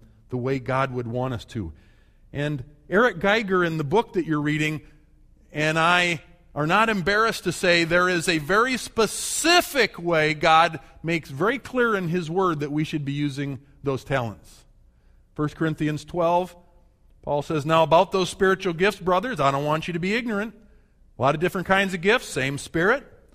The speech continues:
A lot of different kinds of service, same Lord. A lot of different kinds of working, same God who works through them all and all men.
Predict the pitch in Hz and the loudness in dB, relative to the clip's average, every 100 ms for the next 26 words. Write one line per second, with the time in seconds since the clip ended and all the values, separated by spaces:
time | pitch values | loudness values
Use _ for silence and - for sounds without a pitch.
0 | _ _ - 113 127 151 160 175 180 175 | _ _ -8 -6 -4 -4 0 2 2 0
1 | - 190 202 233 - - 127 147 165 175 | -2 0 2 0 -2 -4 -2 -2 -2 0
2 | 190 214 240 - - _ - _ _ - | 0 0 -2 -14 -20 _ -20 _ _ -8
3 | 123 143 170 185 180 190 185 170 185 202 | -4 -2 -2 -2 2 2 2 0 0 0
4 | 226 233 - 160 165 160 170 180 165 180 | -2 -4 -2 0 2 4 4 4 0 0
5 | 190 - 190 190 190 190 202 226 233 165 | -2 -4 -2 0 2 4 4 2 0 0
6 | 170 185 190 208 240 | 0 0 -2 -4 -6